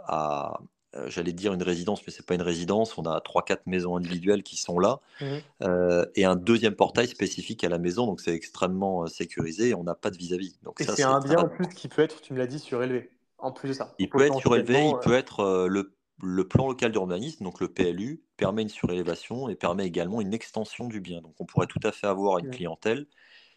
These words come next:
Speaker 2: Qui
Speaker 1: qui va
Speaker 2: rajoute
Speaker 1: se
Speaker 2: une chambre,
Speaker 1: projeter
Speaker 2: par
Speaker 1: en se
Speaker 2: exemple.
Speaker 1: disant, euh, « Je rajoute une chambre, je rajoute un étage. » Si je rajoute un étage, bon, je double la surface de la maison, hein.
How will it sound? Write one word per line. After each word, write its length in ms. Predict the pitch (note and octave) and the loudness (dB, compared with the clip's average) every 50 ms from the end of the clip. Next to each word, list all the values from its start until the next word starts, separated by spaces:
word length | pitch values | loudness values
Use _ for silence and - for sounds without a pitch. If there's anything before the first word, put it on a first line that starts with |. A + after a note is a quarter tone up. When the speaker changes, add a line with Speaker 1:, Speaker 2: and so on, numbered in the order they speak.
| _ _ | _ _
Speaker 2:
Qui 60 | - - | 0 4
Speaker 1:
qui 40 | |
va 60 | - B2+ | 4 6
Speaker 2:
rajoute 160 | B2 - - | 6 4 0
Speaker 1:
se 60 | - | -4
Speaker 2:
une 60 | - - | -10 -8
chambre, 100 | G2 - | -2 -2
Speaker 1:
projeter 200 | C#3 C#3+ D3 C#3 | 0 2 4 4
Speaker 2:
par 80 | C#3 C3 | 4 4
Speaker 1:
en 40 | |
se 40 | G#2+ F#2+ | 2 -2
Speaker 2:
exemple. 120 | F2+ F2+ | -6 -4
Speaker 1:
disant, 320 | E2 F#2 G#2+ B2 B2+ A2+ | 0 2 4 4 4 4
euh, « 40 | F#2+ | 2
Je 100 | F2 - | 2 2
rajoute 340 | F#2 F#2 G2 F#2 G#2+ G2+ - | 2 2 2 2 0 -4 -6
une 100 | F#2 E2+ | -6 -8
chambre, 340 | D#2+ - - A2+ C3+ D3 C#3 | -6 -2 0 2 2 2 2
je 80 | A2 G#2+ | 0 0
rajoute 320 | F2+ F2+ F2+ G#2+ A2+ - | 0 0 0 0 -2 0
un 100 | G2 F2+ | 0 0
étage. » 420 | F2+ F2 - - C3 E3 E3 - - | 0 0 2 4 4 4 4 0 -6
Si 100 | - - | -12 -12
je 80 | - - | -8 -6
rajoute 240 | F2+ F2 G2+ - | -6 -6 -6 -4
un 100 | G#2 F2+ | -4 -4
étage, 320 | F2+ F2 - B2 C3+ B2+ F#2 | -4 0 2 2 2 2 0
bon, 120 | F2+ F#2 F2+ | -6 -14 -12
je 140 | - F2 | -10 -10
double 280 | F2 E2+ G#2 A2 G#2+ G2+ | -8 -6 -4 -4 -4 -4
la 60 | E2+ - | -6 -8
surface 300 | - - - - G#2 - | -8 -10 -4 -2 -2 -2
de 60 | E2+ | -2
la 80 | E2+ | -4
maison, 320 | F#2+ A2+ C3 C3 A2 G2 G2+ | -4 -4 -2 -2 -4 -6 -8
hein. 80 | A#2 | -10